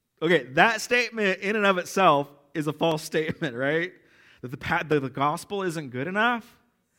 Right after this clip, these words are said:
Like, like, that just, like, rubbed me the wrong way. And, like, I just, I almost wanted to jump out of my seat and scream, but I didn't, 'cause it wasn't my place to do so.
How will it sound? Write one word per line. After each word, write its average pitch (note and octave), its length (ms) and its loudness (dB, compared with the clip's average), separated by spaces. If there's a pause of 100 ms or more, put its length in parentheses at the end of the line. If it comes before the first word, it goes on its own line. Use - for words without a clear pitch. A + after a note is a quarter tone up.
(440)
Like, E3 260 4
like, F3 200 2
that F#3 140 4
just, G3 220 -4
like, E3 140 -2
rubbed D#3 380 2
me E3+ 80 -2
the D3+ 120 -2
wrong C#3 260 -2
way. B2 400 2
And, C#3 120 -6
like, C#3 160 0
I C#3 180 4
just, B2+ 480 -4
I C#3+ 120 0
almost E3 280 0
wanted D3 200 -8
to A#2+ 100 -6
jump C3+ 280 -4
out C3 420 -2
of B2 100 -10
my A2+ 100 -8
seat B2 360 -8
and G#2+ 100 -16
scream, B2 320 -8
but G#2 100 -10
I G2+ 60 -12
didn't, G2+ 400 -8 (280)
'cause A2 120 -12
it A2 40 -6
wasn't A2+ 280 -6
my G2+ 200 -10 (540)
place A2 200 -8
to - 100 -20
do A2 200 -12
so. F2 400 -20